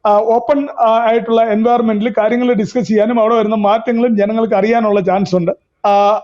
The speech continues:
ഈ ഇവര് പറയുന്ന രീതിയിൽ ഈ പെയ്ഡ് ആയിട്ടുള്ള ആൾക്കാർ പറയുന്നത് അല്ല കാര്യം, ഈ പൊളിറ്റിക്കൽ അഫിനിറ്റിയും വെച്ച് പറയുന്നത് അല്ല കാര്യമൊന്നും. ആ, ഈ, ഈ ഒരു സ്വതന്ത്രമായിട്ടുള്ള സംവാദം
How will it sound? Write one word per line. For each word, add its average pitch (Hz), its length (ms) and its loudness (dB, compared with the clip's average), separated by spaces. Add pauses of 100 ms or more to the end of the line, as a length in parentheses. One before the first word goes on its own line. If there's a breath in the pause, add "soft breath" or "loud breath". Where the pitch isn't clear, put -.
ഈ 226 220 -2
ഇവര് 262 280 -2
പറയുന്ന 240 320 0
രീതിയിൽ 214 320 -6
ഈ 208 80 -6 (140)
പെയ്ഡ് 277 260 0
ആയിട്ടുള്ള 240 640 0 (360 loud breath)
ആൾക്കാർ 226 340 0
പറയുന്നത് 220 420 0
അല്ല 220 340 0
കാര്യം, 185 380 0 (120)
ഈ 208 100 2
പൊളിറ്റിക്കൽ 226 520 -2
അഫിനിറ്റിയും 233 480 -2
വെച്ച് 214 180 -2
പറയുന്നത് 208 400 -2
അല്ല 214 240 -2
കാര്യമൊന്നും. 185 400 0 (520)
ആ, 196 400 2
ഈ, 240 180 -2
ഈ 269 220 0
ഒരു 269 380 0 (160)
സ്വതന്ത്രമായിട്ടുള്ള 240 840 0
സംവാദം 208 520 -2